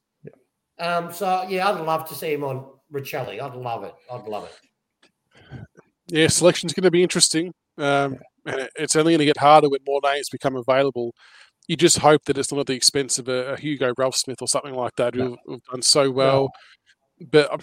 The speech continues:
Speaker 3: yeah, I, I can't see us taking out at all for us. Dawson's not small, but in comparison, um, just because of the forward setup that the Crows have. So,
Speaker 1: I
Speaker 3: I don't
Speaker 1: mean,
Speaker 3: know. That's
Speaker 1: they, they generally d-, they only have the two talls down there in Himmelberg and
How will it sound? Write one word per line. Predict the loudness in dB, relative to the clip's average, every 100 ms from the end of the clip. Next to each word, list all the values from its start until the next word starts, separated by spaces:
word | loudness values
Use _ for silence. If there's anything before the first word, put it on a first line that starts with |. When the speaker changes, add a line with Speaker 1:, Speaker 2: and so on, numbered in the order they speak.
| -2
Speaker 3:
yeah, | 4 6
I, | 8 6
I | 0
can't | -2 0 0
see | 0 -2
us | -2 -4
taking | -4 -6 -6 -6
out | -6
at | -6 -10 -6
all | -4 -4 -6 _ _ _ _ _ _ _ -16
for | -8 -4
us. | 0 -2 -2 -20 _ _ -4
Dawson's | -2 -2 -6
not | 0
small, | 0 2 -2 -2 -6 -6
but | -6 -6
in | -12
comparison, | -12 -8 -2 -2 -2 -4 -6 -20 _ _ -20 -20 _ -10
um, | -8 -4
just | -4 -4
because | -2 -2 -2
of |
the | -8
forward | -6 -6 -4 -4
setup | -2 0 -2
that | -4
the | -14
Crows | -10 -6 -6 -6
have. | -4 -4 -4
So, | -6 -2 -2 -4 -12 _ _ _ -10 -10 _ _ _ -4
Speaker 1:
I |
Speaker 3:
I | -4
don't | -4
Speaker 1:
mean, |
Speaker 3:
know. | -6 -4
That's | -6 -8 -14 _ _ _ _ _
Speaker 1:
they, | -8 -2
they | 0 4
generally | 4 6 4 2
d-, | -2 -2
they | 2
only | 2 2
have | 0 -2 -2
the | -8
two | -4 -4 -4
talls | -4 -4 -4 -6
down | -6 -6
there | -6
in | -8 -6
Himmelberg | -6 -4 -4 -6 -8
and | -10